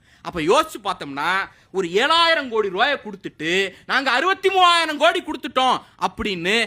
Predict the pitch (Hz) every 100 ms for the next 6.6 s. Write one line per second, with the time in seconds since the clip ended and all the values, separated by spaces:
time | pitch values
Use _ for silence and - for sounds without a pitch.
0 | - - 226 339 349 339 339 294 285 -
1 | 269 262 262 247 233 208 202 196 185 202
2 | 214 196 - 180 208 220 202 202 160 156
3 | 139 131 143 120 _ - 240 269 330 294
4 | 262 220 160 - _ _ 175 165 220 277
5 | 277 247 208 190 190 202 196 285 214 254
6 | 226 202 208 185 262